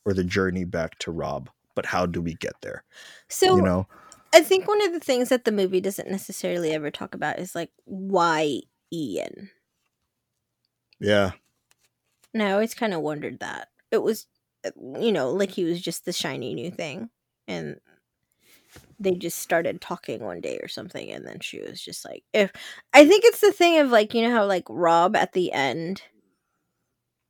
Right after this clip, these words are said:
Speaker 2: kind of starts talking to that music girl,
Speaker 1: Mm-hmm.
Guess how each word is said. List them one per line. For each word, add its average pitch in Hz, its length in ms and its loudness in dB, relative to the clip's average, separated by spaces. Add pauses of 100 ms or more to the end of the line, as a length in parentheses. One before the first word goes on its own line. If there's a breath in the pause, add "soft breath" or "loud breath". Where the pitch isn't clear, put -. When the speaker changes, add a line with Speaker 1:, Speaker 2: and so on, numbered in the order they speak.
(760)
Speaker 2:
kind 165 460 -6
of 156 680 -6 (800)
starts - 460 -4
talking 180 340 -8
to - 160 -6
that - 260 -6
music 165 440 -6
girl, 233 440 0 (440)
Speaker 1:
Mm-hmm. 107 240 2